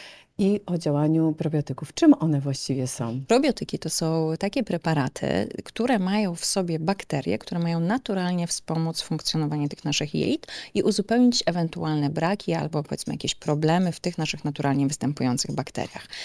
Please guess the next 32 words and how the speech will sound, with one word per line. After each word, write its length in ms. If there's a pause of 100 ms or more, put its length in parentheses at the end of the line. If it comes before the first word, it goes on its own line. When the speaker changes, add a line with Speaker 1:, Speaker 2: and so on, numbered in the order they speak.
(180)
Speaker 2:
Natomiast 360
oprócz 280
probiotyków 640
mamy 220
jeszcze 240
prebiotyki, 760 (300)
czyli 280
te 200
substancje, 640
które 180
są, 160
można 200
powiedzieć, 260
takim 280
naturalnym 500
pokarmem 540
dla 140
tych 140
bakterii 600
i 40
wspierają 580
też 260
ich 120
rozwój, 400 (320)
bo 100
musimy 360
tak 140
naprawdę 340
patrzeć 400
na 100
wszystko. 460 (140)
Speaker 1:
Mhm. 180